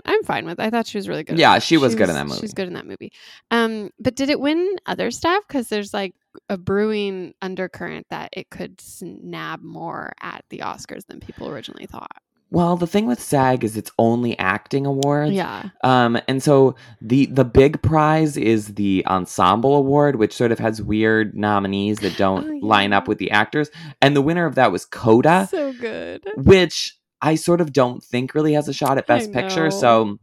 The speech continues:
Speaker 2: we'll see.
Speaker 1: But
Speaker 2: I
Speaker 1: who
Speaker 2: think that
Speaker 1: knows?
Speaker 2: just,
Speaker 1: <laughs>
Speaker 2: I, I think the coda win helps Troy Kotsur. I think that he's now very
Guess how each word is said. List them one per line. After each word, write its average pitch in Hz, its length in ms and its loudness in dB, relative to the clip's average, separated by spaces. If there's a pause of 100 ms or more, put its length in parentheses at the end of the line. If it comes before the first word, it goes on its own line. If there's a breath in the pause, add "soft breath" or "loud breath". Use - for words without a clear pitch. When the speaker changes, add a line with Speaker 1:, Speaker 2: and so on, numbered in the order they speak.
(680 loud breath)
Speaker 2:
we'll 131 140 6
see. 349 140 6
Speaker 1:
But 381 100 8
Speaker 2:
I - 80 8
Speaker 1:
who 508 60 8
Speaker 2:
think 415 240 4
that - 340 8
Speaker 1:
knows? 131 240 4
Speaker 2:
just, 320 60 -10
Speaker 1:
<laughs> 370 480 6
Speaker 2:
I, 339 160 6 (120)
I 175 120 8
think 208 240 4
the 226 80 -2
coda 143 320 2
win 120 260 0
helps 110 440 0
Troy 95 340 2
Kotsur. 85 480 -2
I 107 140 2
think 117 180 -4
that 110 100 -2
he's 101 240 -4
now 90 240 2
very 85 540 0